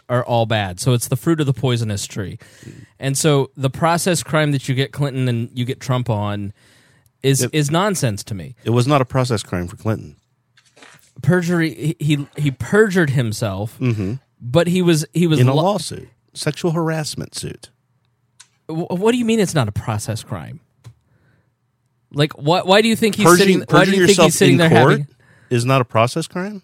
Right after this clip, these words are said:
Speaker 1: Uh, why is he in court in the first place?
Speaker 2: Because someone came forward and accused him of sexual harassment.
Speaker 1: Okay.
Speaker 2: So you go have a trial.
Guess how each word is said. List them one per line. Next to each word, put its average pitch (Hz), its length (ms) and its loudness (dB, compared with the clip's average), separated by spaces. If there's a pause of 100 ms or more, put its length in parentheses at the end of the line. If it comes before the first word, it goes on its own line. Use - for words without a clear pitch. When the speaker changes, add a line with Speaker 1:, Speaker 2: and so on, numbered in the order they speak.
Speaker 1:
Uh, 127 60 -12 (180)
why 160 260 4
is 185 200 4
he 185 120 0
in 170 240 0
court 165 300 2
in 143 60 0
the 139 80 4
first 147 280 0
place? - 420 -10 (440)
Speaker 2:
Because 117 420 2
someone 127 360 2
came 123 220 -2
forward 110 280 0
and 107 80 0
accused - 460 -2
him 95 280 -2
of 117 100 -4
sexual 104 420 -4
harassment. 147 720 -4 (760)
Speaker 1:
Okay. 113 420 -4 (920)
Speaker 2:
So 98 580 0 (340)
you 98 160 -8
go 101 160 4
have 101 180 0
a 120 60 0
trial. 160 600 -2